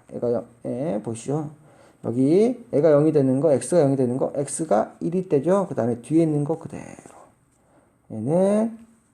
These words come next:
부호 바꿔서, 그쵸? 부호 바꿔서. 얘는 그대로 이렇게 되는 겁니다. 이해되셨나요? 어. 그 다음에 아까 어디서 구했죠? 우리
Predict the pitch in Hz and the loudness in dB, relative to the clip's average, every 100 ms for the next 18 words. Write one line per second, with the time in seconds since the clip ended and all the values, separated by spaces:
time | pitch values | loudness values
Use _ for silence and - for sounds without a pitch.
0 | _ _ - 147 143 - - - - - | _ _ -2 -2 -2 -8 -16 -18 -18 -20
1 | _ - - 110 - - - - - _ | _ -20 -16 -16 -18 -20 -20 -20 -20 _
2 | - 127 123 165 180 - - - - - | -16 -10 -2 -2 -2 -6 -20 -20 -20 -20
3 | - - _ _ _ _ _ _ _ _ | -20 -20 _ _ _ _ _ _ _ _
4 | _ _ _ - _ _ _ - 120 180 | _ _ _ -20 _ _ _ -8 -4 -4
5 | 208 - - - - - - - 98 - | -6 -18 -18 -18 -18 -20 -20 -16 -16 -16
6 | - - _ _ _ _ _ 110 104 107 | -20 -20 _ _ _ _ _ -14 -12 -12
7 | 98 104 131 _ _ _ _ _ 104 107 | -10 -10 -12 _ _ _ _ _ -18 -18
8 | _ _ - - - _ 151 156 170 202 | _ _ -20 -20 -20 _ 4 4 6 4
9 | 220 220 - - _ _ - 147 180 151 | 4 4 0 -8 _ _ -8 0 4 4
10 | 160 170 - _ - 156 151 - 202 160 | 2 -2 -4 _ -2 -2 -2 0 2 2
11 | 127 120 127 196 254 - | 2 2 4 4 2 -2